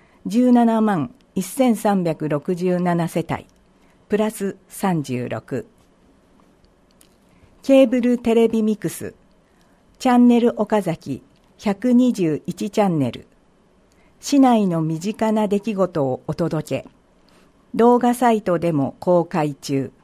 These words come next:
キューアールコードがあります。シーエーティービーミクスへの加入は、フリーダイヤル、零一二零の三四五七三九。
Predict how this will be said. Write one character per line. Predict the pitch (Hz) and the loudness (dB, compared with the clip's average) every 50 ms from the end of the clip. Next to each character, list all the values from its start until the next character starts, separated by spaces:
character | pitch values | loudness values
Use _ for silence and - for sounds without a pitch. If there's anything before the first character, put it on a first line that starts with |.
| _ _ _ _ _ _ _ _ _ _ _ | _ _ _ _ _ _ _ _ _ _ _
キ | - - 254 | -4 -2 0
ュ | 254 | 2
ー | 240 | 2
ア | 240 | 2
ー | 233 | 0
ル | 233 233 | 0 -2
コ | 233 - 226 208 | -2 -2 -2 -2
ー | |
ド | 175 165 147 | -2 -4 -4
が | 147 131 | -4 -4
あ | 120 | -6
り | - 113 | -6 -8
ま | 110 113 110 | -10 -10 -12
す。 | - - - - _ _ _ _ _ _ _ _ _ _ _ _ _ _ _ _ _ _ _ _ _ _ _ | -12 -16 -20 -20 _ _ _ _ _ _ _ _ _ _ _ _ _ _ _ _ _ _ _ _ _ _ _
シ | - - - 247 240 240 233 233 | -12 -4 -2 0 2 4 4 4
ー | 233 226 214 214 | 4 2 2 0
エ | 208 | -2
ー | 202 | -6
テ | - - 214 | -8 -8 -6
ィ | 214 208 208 | -4 -4 -4
ー | 190 | -4
ビ | 185 202 196 196 196 | -4 -4 -4 -4 -2
ー | 185 | -2
ミ | 190 190 | -4 -4
ク | 190 - 180 | -4 -4 -8
ス | 175 - 160 | -6 -4 -2
へ | 160 156 151 | 0 0 0
の | 135 117 | -2 -4
加 | - - - 170 | -4 -6 -4 -2
入 | 165 165 165 151 151 147 | -2 0 0 0 0 0
は、 | 135 143 - - - _ _ _ _ _ _ _ | -2 -2 -4 -6 -12 _ _ _ _ _ _ _
フ | _ - - 214 | _ -4 -2 0
リ | 208 240 247 247 | 2 2 2 0
ー | 220 | 0
ダ | 233 226 214 | 0 -2 -2
イ | 202 156 | -2 -4
ヤ | 135 120 | -4 -6
ル、 | - - - _ _ _ _ _ _ _ _ _ _ - | -8 -10 -16 _ _ _ _ _ _ _ _ _ _ -2
零 | 220 240 247 247 | 0 2 2 2
一 | 254 240 247 - 190 | 0 -2 -2 -4 -4
二 | 170 165 175 175 170 170 156 | -2 -2 -2 -2 -2 -2 -2
零 | 156 151 135 120 | -2 -4 -4 -4
の | 123 120 107 98 - _ _ _ _ _ _ _ _ _ - | -6 -8 -10 -12 -14 _ _ _ _ _ _ _ _ _ -12
三 | - - 254 247 240 240 240 | -6 -2 0 2 4 4 4
四 | 240 233 220 185 160 143 | 4 2 2 0 0 -2
五 | 139 143 139 - - _ _ _ _ _ _ - | -2 -2 -4 -4 -8 _ _ _ _ _ _ -8
七 | 214 180 185 190 202 220 220 | -4 -2 0 0 0 0 -2
三 | - - 240 208 185 147 139 | -2 -2 -2 0 0 -2 -4
九。 | - - 147 127 113 | -6 -6 -6 -6 -8